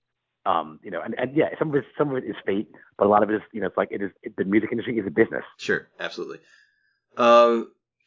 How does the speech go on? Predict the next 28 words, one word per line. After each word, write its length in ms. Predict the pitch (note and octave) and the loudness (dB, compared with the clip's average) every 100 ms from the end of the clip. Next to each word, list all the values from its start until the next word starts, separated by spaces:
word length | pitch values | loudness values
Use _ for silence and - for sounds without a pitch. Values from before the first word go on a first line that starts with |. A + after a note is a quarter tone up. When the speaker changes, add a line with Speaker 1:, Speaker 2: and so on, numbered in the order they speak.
| - _ _ | -20 _ _
Speaker 2:
uh, 180 | C3+ A#2 - _ _ _ _ _ _ _ _ _ _ _ - | -2 -2 -2 _ _ _ _ _ _ _ _ _ _ _ -12
I 60 | |
guess, 260 | - - - | -10 -10 -12
uh, 340 | G2 A2 G#2 - _ _ - | -8 -6 -6 -10 _ _ -10
again, 380 | A2 C3 G#2 F#2+ | -2 0 0 -2
starting, 500 | - A#2 G#2+ G2 F2+ _ | 0 2 2 0 -10 _
um, 600 | G2 F#2 F2+ F2+ F2 E2+ _ _ _ _ _ _ _ _ _ _ - | -6 -4 -4 -6 -12 -16 _ _ _ _ _ _ _ _ _ _ -18
the 80 | F#2 | -16
start 320 | - A#2 G#2+ | -6 -2 0
of 100 | F2+ | -2
this 220 | F2 - | -6 -8
whole 160 | F2+ E2 | -10 -12
thing, 380 | - E2+ E2 - | -12 -14 -14 -8
but, 320 | G2 - - | -8 -6 -6
uh, 240 | G2 F#2 - _ - - - - _ _ _ _ _ | -4 -4 -10 _ -20 -20 -20 -20 _ _ _ _ _
so 280 | - C#3+ C3 | 2 6 8
in 60 | B2+ | 8
the 280 | B2 G#2+ C#2+ | 6 6 4
late 220 | D#3+ D#3 | 2 4
fifties, 400 | D#3 D3+ C#3 A#2+ | 2 4 2 4
early 160 | A#2+ | 2
sixties, 720 | A2 B2+ - A#2 G#2+ G2+ F#2 - - | 0 -2 -4 -4 -2 -2 -6 -14 -10
mid 200 | A2 A2 | -6 -6
sixties, 460 | - A2 - A2 G2+ | -4 -8 -6 -8 -2
what, 220 | D#3 - - | -2 -2 -8
um, 480 | G#2+ G#2 F#2+ F2+ - _ _ _ _ _ _ _ _ _ - _ | -4 -4 -6 -10 -14 _ _ _ _ _ _ _ _ _ -20 _
what 320 | A2 A#2+ - | -10 -8 -6
were, 520 | D3+ C#3+ B2 G#2 - | 2 4 6 2 -2